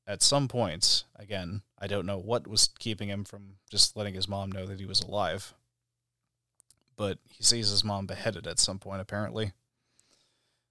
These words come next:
So, you know, that's the start of a good aspect of the later movies, I'd say. Especially considering the fact that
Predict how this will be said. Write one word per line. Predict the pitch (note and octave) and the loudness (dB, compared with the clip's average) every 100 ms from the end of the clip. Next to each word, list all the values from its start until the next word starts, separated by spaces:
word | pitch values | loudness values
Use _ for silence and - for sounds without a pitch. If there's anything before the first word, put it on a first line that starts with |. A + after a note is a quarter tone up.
| _ | _
So, | - A2 G#2 G#2 F#2+ _ _ _ _ _ | 0 0 0 -4 -8 _ _ _ _ _
you | - | -20
know, | F#2+ G2+ _ | -20 -20 _
that's | B2 - | 2 6
the | B2 | 10
start | - A2+ G#2+ - | 8 8 4 0
of | A2 G#2+ F#2+ - _ _ - | -4 -6 -8 -14 _ _ -16
a | |
good | G#2 A2 G#2 | -6 -2 0
aspect | G2+ - G2+ - | 4 4 4 -6
of | G2+ | -6
the | |
later | G#2 G#2 G#2 | -6 -4 -6
movies, | G#2 G#2 G#2 | -8 -8 -6
I'd | G2 G2 | 4 8
say. | - G#2+ G2 - _ _ _ _ _ _ _ _ _ _ _ _ - | 8 6 -4 -10 _ _ _ _ _ _ _ _ _ _ _ _ -4
Especially | - A#2+ A#2+ A2+ | 2 2 2 0
considering | A2 - A2+ G#2+ | 0 2 0 -2
the | |
fact | G#2 G#2+ - | 0 -2 -2
that | G#2+ G#2+ | -4 -4